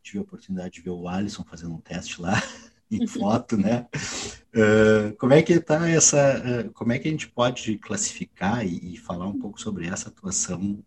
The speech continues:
Speaker 1: da, da academia,
Speaker 2: Uhum.
Speaker 1: eh, na parte mais prática, vamos dizer assim, em relação à, à pandemia?
Speaker 2: Então, muito obrigada pela pergunta, porque eu adoro falar disso.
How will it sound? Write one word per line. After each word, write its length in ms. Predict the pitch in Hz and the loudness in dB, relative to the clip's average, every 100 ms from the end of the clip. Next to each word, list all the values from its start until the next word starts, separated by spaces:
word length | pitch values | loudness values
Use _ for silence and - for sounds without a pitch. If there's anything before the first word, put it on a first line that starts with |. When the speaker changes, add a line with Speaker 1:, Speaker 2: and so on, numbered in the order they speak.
| - | -16
Speaker 1:
da, 640 | - 85 110 113 107 101 _ _ - | -6 -4 -2 -4 -8 -14 _ _ -6
da 120 | 101 | -4
academia, 760 | 120 139 123 107 98 104 120 - _ _ _ _ - | -4 -4 -2 -2 0 -2 -4 -10 _ _ _ _ -2
Speaker 2:
Uhum. 680 | 269 240 208 190 196 226 | -2 -2 -4 -4 -4 -6
Speaker 1:
eh, 40 | - | -6
na 200 | 98 101 | -6 -6
parte 440 | - 101 107 - | -4 -4 -4 -8
mais 360 | 110 107 120 - | -8 -6 -4 -4
prática, 540 | - 113 123 - - | -2 0 0 -2 -10
vamos 160 | - - | -10 -12
dizer 120 | 175 | -14
assim, 360 | 175 - 92 101 | -14 -12 -6 -6
em 40 | |
relação 480 | 101 98 90 - 95 | -6 -12 -16 -12 -10
à, 100 | 95 | -10
à 360 | 92 - - _ _ | -14 -18 -20 _ _
pandemia? 460 | 92 92 160 156 _ _ _ _ _ _ _ _ _ _ _ _ 466 440 _ _ 370 349 _ _ _ _ _ _ _ | -16 -16 -18 _ _ _ _ _ _ _ _ _ _ _ _ _ _ _ _ _ -20 -20 _ _ _ _ _ _ _
Speaker 2:
Então, 300 | 214 240 247 _ _ _ _ _ | -6 -4 -6 _ _ _ _ _
muito 200 | 226 220 | -8 -6
obrigada 320 | 233 254 233 240 | -2 2 2 4
pela 220 | 254 247 | 4 2
pergunta, 460 | 254 220 208 247 285 | 0 -2 0 0 -2
porque 180 | - | -4
eu 40 | - | -4
adoro 280 | 208 202 240 | 0 0 0
falar 300 | 233 214 220 | 0 2 2
disso. 400 | 202 220 262 | 0 -4 -4